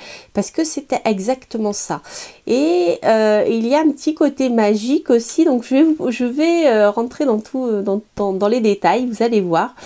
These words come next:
C'est un, un oracle qui est très différent de l'autre, enfin très complémentaire, je trouve.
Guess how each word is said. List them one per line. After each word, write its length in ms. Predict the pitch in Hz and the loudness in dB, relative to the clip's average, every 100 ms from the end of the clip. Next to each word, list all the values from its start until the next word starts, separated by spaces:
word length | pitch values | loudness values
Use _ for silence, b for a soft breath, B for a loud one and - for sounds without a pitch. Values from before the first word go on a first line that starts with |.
| B B B - | B B B -12
C'est 360 | - 226 226 | -2 -2 0
un, 160 | 208 208 - | 0 0 0
un 200 | 196 190 | 2 2
oracle 240 | 208 302 | 0 -4
qui 160 | - 202 | -2 -4
est 120 | 202 | -4
très 220 | - 349 | -4 -2
différent 440 | 349 320 - 262 254 | -2 -2 -2 0 0
de 140 | 226 | 0
l'autre, 380 | 208 196 294 - | 2 2 0 -4
enfin 280 | 180 180 190 | -6 -4 -8
très 200 | - 302 | -4 -6
complémentaire, 720 | 302 294 262 233 220 180 180 | -6 -8 -2 -2 -4 -6 -8
je 160 | - - | -14 -20
trouve. 240 | - 175 | -12 -12